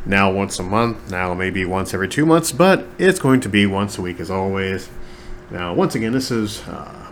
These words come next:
brought to you by the letter L, uh, which stands for late. 'Cause you know me, I, I'm on C P T. If you don't know what that means, just, just Google it.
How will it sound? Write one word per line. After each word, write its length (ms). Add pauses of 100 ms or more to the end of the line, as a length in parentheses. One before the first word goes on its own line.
brought 240
to 100
you 80
by 220
the 120
letter 300 (140)
L, 320 (920)
uh, 120
which 180
stands 360
for 360
late. 420 (340)
'Cause 240
you 120
know 180
me, 380
I, 260
I'm 240
on 340
C 200
P 160
T. 320 (480)
If 40
you 60
don't 160
know 80
what 120
that 140
means, 360
just, 180
just 220
Google 260
it. 100